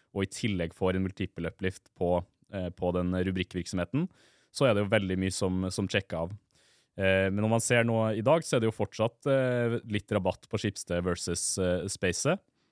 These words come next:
Eh, og, og det er jo en, en aksje som også på en måte vil, vil da bli dratt opp av, eh, av, eh, et stigende tech-marked og, og fallende renter. Ehm, så det var helt klart en av de mest sånn interessante,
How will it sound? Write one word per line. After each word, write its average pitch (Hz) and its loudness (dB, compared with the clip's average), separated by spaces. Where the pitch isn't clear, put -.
Eh, 101 4
og, 107 0
og 110 -4
det 120 2
er 101 4
jo 98 2
en, 110 0
en 110 -2
aksje - -4
som 131 0
også 101 -2
på 120 -4
en 110 2
måte 87 -2
vil, 127 2
vil 117 0
da 98 4
bli 107 0
dratt 101 -2
opp 87 -8
av, 87 2
eh, 90 -4
av, 87 -2
eh, 87 0
et 98 -8
stigende 92 -2
tech-marked 107 -2
og, 117 2
og 107 2
fallende 95 2
renter. 92 -2
Ehm, 107 4
så - -2
det 143 4
var 131 6
helt 117 4
klart 120 0
en 113 2
av 113 4
de 110 2
mest - -2
sånn 107 0
interessante, 95 0